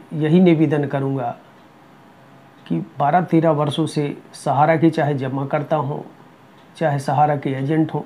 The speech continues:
अत्यधिक परेशान हैं। और आपसे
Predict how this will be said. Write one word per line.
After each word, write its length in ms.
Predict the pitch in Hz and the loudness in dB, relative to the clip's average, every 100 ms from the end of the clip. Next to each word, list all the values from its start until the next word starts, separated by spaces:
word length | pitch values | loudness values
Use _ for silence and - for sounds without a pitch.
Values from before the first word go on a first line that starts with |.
| - | -4
अत्यधिक 500 | 160 170 160 156 - | -2 0 0 -2 -4
परेशान 500 | 143 151 170 165 147 | -2 0 0 0 0
हैं। 160 | 135 - - - - - - - - - - - - - - - - - - - - - | -8 -12 -20 -20 -20 -20 -20 -20 -20 -20 -20 -20 -20 -20 -20 -20 -20 -20 -20 -20 -20 0
और 340 | 170 190 196 - - - - - - | 4 4 2 -6 -20 -20 -20 -2 0
आपसे 560 | 160 - 185 185 - | 0 2 4 4 0